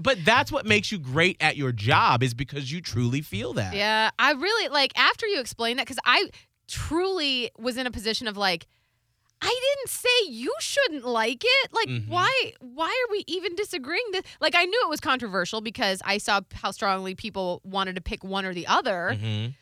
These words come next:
Speaker 2: So by saying I didn't like either, I figured people would be like, "Oh, snap. I didn't figure people would be like, 'Delete your account. You're, uh, a terrible person.'" And so when I s-,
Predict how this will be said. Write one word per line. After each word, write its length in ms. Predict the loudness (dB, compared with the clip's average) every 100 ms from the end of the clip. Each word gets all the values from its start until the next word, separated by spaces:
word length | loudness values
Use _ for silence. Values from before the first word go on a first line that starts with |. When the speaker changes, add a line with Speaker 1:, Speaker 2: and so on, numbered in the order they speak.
| _ -4
Speaker 2:
So 180 | 0
by 140 | 2 2
saying 280 | 0 0 2
I 60 |
didn't 220 | 0 0
like 180 | 0 0 -2 -2
either, 300 | 0 0 0 0
I 100 | -4
figured 320 | -4 -8 -8
people 220 | -8 -8
would 100 | -6
be 100 | 0
like, 200 | 0 -2 -8 -2
"Oh, 280 | 2 4 2
snap. 640 | -2 0 2 6 4 2 -6 _ -2
I 160 | 0
didn't 220 | 2 0
figure 280 | -2 -2 -2
people 280 | -2 -2 -2
would 100 | -4
be 100 | 0
like, 220 | 2 2 -2
'Delete 540 | 2 4 4 2 0 2
your 160 | 2
account. 640 | 2 0 2 4 6 2 -2 -14 -12
You're, 600 | -4 0 4 6 6 4 0 -12 -8 2
uh, 420 | 4 6 4 4
a 60 | 2
terrible 380 | 4 2 2
person.'" 480 | 2 2 2 0 -2 0
And 160 | -2
so 140 | 0 0
when 160 | 2
I 120 | 2
s-, 140 | 2